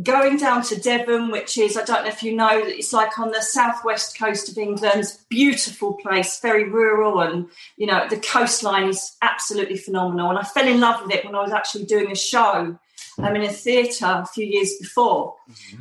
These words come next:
Speaker 1: And so I was buying this, um, mobile home, like, a static home by the sea. So I had two homes. Um, and I was with this partner who I di-, really didn't love, but it didn't matter. We went down to Devon,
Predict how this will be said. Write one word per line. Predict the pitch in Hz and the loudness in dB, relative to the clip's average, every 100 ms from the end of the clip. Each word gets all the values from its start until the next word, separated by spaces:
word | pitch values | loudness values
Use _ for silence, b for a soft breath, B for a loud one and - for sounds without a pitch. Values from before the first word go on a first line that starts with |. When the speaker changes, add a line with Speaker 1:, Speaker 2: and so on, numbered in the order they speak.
| - | 2
Speaker 1:
And | 220 220 | 2 2
so | - 214 214 | 2 4 4
I | |
was | 220 - | 2 -2
buying | 254 262 262 240 | 0 0 0 -2
this, | 226 226 - - | -2 -6 -8 0
um, | 220 214 214 214 | 2 2 0 -4
mobile | 220 214 220 214 | -2 0 2 2
home, | 208 214 214 226 | 2 2 2 0
like, | 180 | -4
a | |
static | 185 - 220 - 196 - | -6 -4 -4 -4 -8 -2
home | 208 208 214 | 0 0 0
by | 214 202 | 2 2
the | |
sea. | - - 220 208 196 | -2 0 2 4 2
So | - 202 | -2 -6
I | 208 | -6
had | 190 | -6
two | - 254 240 | -2 0 0
homes. | 233 170 170 175 175 - - b b b b - | 2 2 2 -2 -2 -4 -6 b b b b 2
Um, | 208 202 202 196 208 | 4 4 2 0 -4
and | 214 | 0
I | 208 | 2
was | 208 208 | 0 -2
with | 240 | -8
this | 208 - | -6 -8
partner | - 196 208 202 | -2 0 0 -2
who | 214 | -4
I | |
di-, | 233 | -4
really | 240 247 | -2 -2
didn't | 190 - | -2 2
love, | 202 202 - | 4 4 0
but | 175 | -2
it | |
didn't | 226 214 226 | -2 0 2
matter. | 277 277 294 277 277 - _ - | 2 4 4 4 0 -10 _ -8
We | |
went | 208 311 320 | 0 2 2
down | 247 214 | 0 0
to | - - | -2 -2
Devon, | 233 233 220 226 226 226 | 0 0 0 0 -2 -6